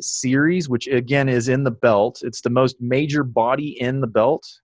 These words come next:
and it is home in this case to six million people, and operated like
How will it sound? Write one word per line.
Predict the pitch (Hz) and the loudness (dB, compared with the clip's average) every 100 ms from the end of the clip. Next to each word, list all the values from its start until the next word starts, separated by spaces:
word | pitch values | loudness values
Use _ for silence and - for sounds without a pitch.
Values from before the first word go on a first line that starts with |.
| _ - | _ -8
and | 123 123 120 117 | -4 0 0 0
it | 135 | 0
is | 127 | 0
home | 120 151 160 165 | 2 0 2 0
in | 160 127 127 | -2 -4 -2
this | 143 156 | 0 -2
case | - 107 104 - | -2 0 0 -4
to | - 110 | -8 -8
six | - 175 180 - - | -2 0 0 -4 -10
million | 135 143 170 170 143 127 123 120 117 - | -2 2 4 4 2 0 -2 -4 -8 -4
people, | 147 156 120 104 101 110 _ _ _ _ _ _ _ - | -2 0 2 4 4 0 _ _ _ _ _ _ _ -6
and | 120 120 120 120 - | -2 2 2 0 0
operated | 135 147 156 156 139 | 0 2 0 0 2
like | 123 120 | 2 2